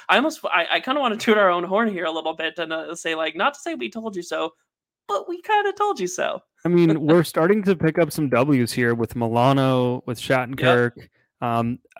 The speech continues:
Speaker 2: I think
Speaker 1: With the
Speaker 2: I
Speaker 1: way the team is playing overall, like, we've been advocating these
Speaker 2: Y-,
Speaker 1: are the
Speaker 2: yeah.
Speaker 1: games we should see from the Ducks, right?
Speaker 2: And, and playing well by playing some players less that we have said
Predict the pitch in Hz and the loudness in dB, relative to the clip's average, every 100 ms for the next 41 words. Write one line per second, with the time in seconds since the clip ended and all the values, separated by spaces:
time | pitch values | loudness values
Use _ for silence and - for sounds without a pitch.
0 | - - 143 151 160 - _ - - _ | -14 -4 0 0 -2 -8 _ -20 -20 _
1 | _ - 196 190 160 175 190 - 196 185 | _ 0 2 2 6 6 4 -2 -4 -4
2 | 165 185 175 175 160 156 160 175 208 185 | -4 -4 -2 -2 -4 -4 -2 0 0 -2
3 | 165 175 170 180 165 170 170 190 165 165 | -4 -8 -6 -4 -2 -2 -4 -8 -8 -6
4 | 160 170 170 165 139 185 160 160 160 160 | -6 -8 -6 0 2 2 -2 -10 -10 -10
5 | - 156 160 202 208 226 240 - - 185 | -10 -10 -8 -8 -4 -4 -4 -8 -12 -6
6 | 175 233 - _ 170 165 165 160 160 151 | -6 -6 -14 _ -2 0 -2 -2 -2 -2
7 | - 165 190 151 147 160 139 131 - 143 | -2 0 2 2 4 4 2 -2 -6 -4
8 | 127 120 131 139 135 120 131 123 113 127 | -2 -4 -4 -2 -2 -2 -4 -4 -4 0
9 | 120 113 113 160 151 123 - 123 113 120 | 0 -2 -4 -2 -2 -2 -4 -2 -2 -2
10 | 120 117 - 113 110 | -2 -4 -4 -6 -6